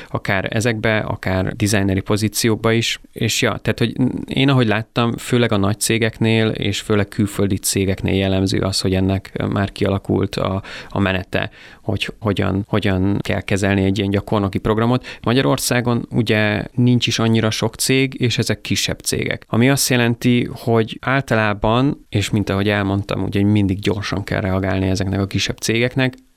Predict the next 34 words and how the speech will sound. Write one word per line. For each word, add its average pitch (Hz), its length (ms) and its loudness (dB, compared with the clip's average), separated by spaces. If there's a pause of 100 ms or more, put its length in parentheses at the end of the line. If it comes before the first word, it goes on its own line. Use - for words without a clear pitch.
(160)
egyszerűen 123 380 2
nincs 110 280 2
idő 101 260 0
arra, 107 440 0
hogy 107 320 -2
egy - 140 -2
gyakornokot 98 540 0
gyorsan 95 380 0
betanítsunk, 101 640 0
mert 101 220 0
kb. 98 340 -2
addigra 98 300 -2
vége 95 240 -2
is 104 160 0
a 104 40 0
gyakornoki - 540 -2
időnek. - 380 -6 (300)
És 120 260 2
akkor 123 340 2
a 120 120 2
cégnek 117 380 0
nem 113 160 2
biztos, 110 300 0
hogy 113 140 2
annyira 113 280 4
megéri 104 380 2
az 104 140 4
az 104 140 2
idő, 98 220 2
amit 98 220 0
a 104 40 0
gyakornokra, 92 920 0
eh, - 160 -6
szánt. 104 480 -2